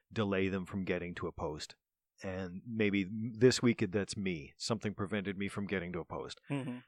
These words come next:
Speaker 1: And next week it's you. You've got something that's come up that's prevented you from getting to a post. And by no one's fault, things just start to slow down because over the time, you've had more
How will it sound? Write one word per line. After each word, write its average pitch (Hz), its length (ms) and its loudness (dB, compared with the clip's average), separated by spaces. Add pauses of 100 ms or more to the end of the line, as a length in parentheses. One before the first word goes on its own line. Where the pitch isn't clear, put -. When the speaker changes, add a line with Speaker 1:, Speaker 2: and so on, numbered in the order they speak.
(120)
Speaker 1:
And 92 280 -4
next 101 260 -4
week 104 180 0
it's 101 180 -4
you. 98 520 2
You've 101 180 -2
got 95 220 0
something 98 400 -2
that's 80 160 -6
come 98 180 -2
up 80 180 0
that's - 180 -6
prevented 95 420 -2
you 98 80 0
from 95 160 -10
getting 90 240 -4
to 87 100 -8
a 85 40 -8
post. 90 360 -6
And 92 260 -10 (520)
by 135 140 -2
no 131 180 8
one's 113 540 6 (500)
fault, - 680 0 (440)
things 117 300 2
just 110 220 0
start 107 320 2
to - 120 -4
slow 101 540 2
down 95 520 0 (100)
because 98 340 -2
over 95 160 -2
the 92 140 -2
time, 117 540 0 (260)
you've 104 160 -4
had 101 320 0
more 98 420 0